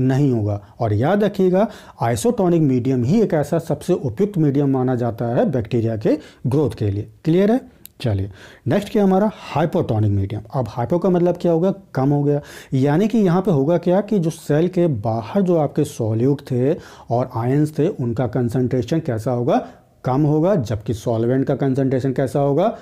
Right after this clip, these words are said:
ज़्यादा होगा, क्लियर है? उसका just अपोजिट कर दीजिए आप सेल के अंदर की तरफ,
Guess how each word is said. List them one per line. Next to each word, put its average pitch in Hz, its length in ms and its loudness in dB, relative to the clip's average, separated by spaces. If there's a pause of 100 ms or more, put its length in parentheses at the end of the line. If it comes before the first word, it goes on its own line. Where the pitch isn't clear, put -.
(220)
ज़्यादा 101 320 -2
होगा, 110 260 -6
क्लियर 160 320 0
है? 160 140 0 (640)
उसका 202 280 2
just 196 380 0
अपोजिट 151 360 0
कर 139 160 0
दीजिए 131 320 2
आप 170 360 -2
सेल 120 280 -2
के 175 120 0
अंदर 131 400 -2
की 139 140 -2
तरफ, 190 280 -2